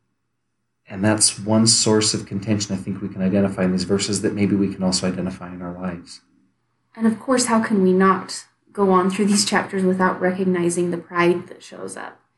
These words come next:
Speaker 2: Um, we talk about the pride cycle all the time in the Book of Mormon, and here we see it again. Um, in chapter one, it talks about the,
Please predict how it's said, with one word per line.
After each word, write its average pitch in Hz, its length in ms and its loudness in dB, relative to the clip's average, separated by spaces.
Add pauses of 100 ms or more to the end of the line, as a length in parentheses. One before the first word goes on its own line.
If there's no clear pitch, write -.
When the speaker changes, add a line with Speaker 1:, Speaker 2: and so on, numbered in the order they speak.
(460)
Speaker 2:
Um, 180 120 2
we 180 80 4
talk 190 240 0
about - 180 0
the 185 60 -2
pride 185 260 0
cycle 185 260 0
all 175 120 2
the 170 100 -4
time 190 240 0
in 185 80 6
the 180 80 2
Book 180 180 0
of 185 60 -2
Mormon, 185 340 4
and 185 140 4
here 180 180 2
we 180 120 0
see 180 200 0
it 170 80 2
again. 175 560 2 (440)
Um, 185 200 4
in 190 120 4
chapter 202 360 -2
one, 208 220 4
it 220 100 2
talks - 300 -8
about 190 380 0
the, 185 320 2